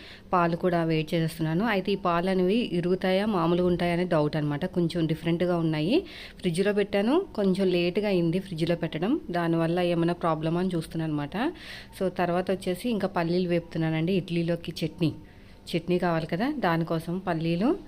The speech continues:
పచ్చిమిరపకాయలు, కొద్దిగా జీలకర్ర వేసి, పుట్నాలు వేసి రుబ్బుతున్నాను అనమాట. అంటే ఫ్రై చేసిన తర్వాత రుబ్బుదామని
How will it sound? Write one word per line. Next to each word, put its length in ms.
పచ్చిమిరపకాయలు, 680
కొద్దిగా 340
జీలకర్ర 500
వేసి, 440
పుట్నాలు 420
వేసి 260
రుబ్బుతున్నాను 540
అనమాట. 360
అంటే 300
ఫ్రై 240
చేసిన 280
తర్వాత 220
రుబ్బుదామని 500